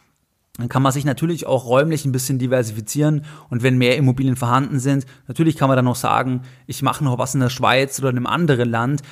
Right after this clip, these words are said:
aber das ist dann das i-Tüpfelchen, die Diversifizierung auf hohem Level, aber das ist für die allermeisten nicht relevant und es ist unseriös, weil oft Menschen in Klumpenrisiken gedrängt werden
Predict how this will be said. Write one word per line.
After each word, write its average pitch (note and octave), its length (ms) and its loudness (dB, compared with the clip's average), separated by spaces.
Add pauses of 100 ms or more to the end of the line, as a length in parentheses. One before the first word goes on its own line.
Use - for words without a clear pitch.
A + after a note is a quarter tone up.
(140)
aber A2 120 2
das A#2 120 -2
ist C3 160 -4
dann C3 240 0
das B2+ 240 -6
i-Tüpfelchen, D3+ 800 -2
die B2 120 -4
Diversifizierung C#3 800 0
auf C3 220 -4
hohem F#3+ 340 0
Level, A2+ 440 -2 (260)
aber C#3 320 4
das C#3 480 -8
ist E3 160 -6
für D3 60 -6
die D3 100 -2
allermeisten C#3+ 880 -2 (180)
nicht - 380 -2 (400)
relevant C#3 640 0 (280)
und F3 180 2
es C3+ 140 -4
ist D3 140 -4
unseriös, F3+ 800 2 (240)
weil C#3+ 160 0
oft - 320 -2
Menschen D3+ 380 -2
in D3 120 -4
Klumpenrisiken D#3 800 0
gedrängt C3+ 440 -4
werden D3 400 0